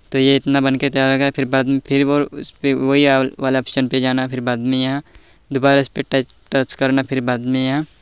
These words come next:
कौन सा भी वाला एक आइकन ले लेना, ठीक है। तो इसको, इसको है ना डबल, डबल ट्रिपल कर लेंगे, है ना। तो इसको ज़रा एडजस्टमेंट कर लेना ऐसा,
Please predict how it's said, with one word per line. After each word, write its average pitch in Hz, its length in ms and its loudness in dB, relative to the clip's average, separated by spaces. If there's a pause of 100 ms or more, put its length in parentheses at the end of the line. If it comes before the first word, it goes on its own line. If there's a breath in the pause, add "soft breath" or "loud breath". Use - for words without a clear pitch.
(560 soft breath)
कौन 131 180 0
सा 143 160 2
भी 143 100 4
वाला 139 260 2
एक 139 200 0 (560)
आइकन 135 300 -2
ले 135 160 2
लेना, 135 260 0
ठीक 139 200 -4
है। 151 120 0 (720 soft breath)
तो 139 80 -2
इसको, 139 420 0 (1700)
इसको - 260 -4
है 143 100 2
ना 143 140 4
डबल, 131 440 2 (1300 soft breath)
डबल 135 360 0
ट्रिपल 135 300 -2
कर 131 180 -2
लेंगे, 135 280 2
है 131 80 -2
ना। 135 200 0 (720)
तो 143 80 -2
इसको - 260 -4
ज़रा 135 220 4
एडजस्टमेंट 131 540 -2
कर 131 120 -2
लेना 131 260 0
ऐसा, 147 300 -6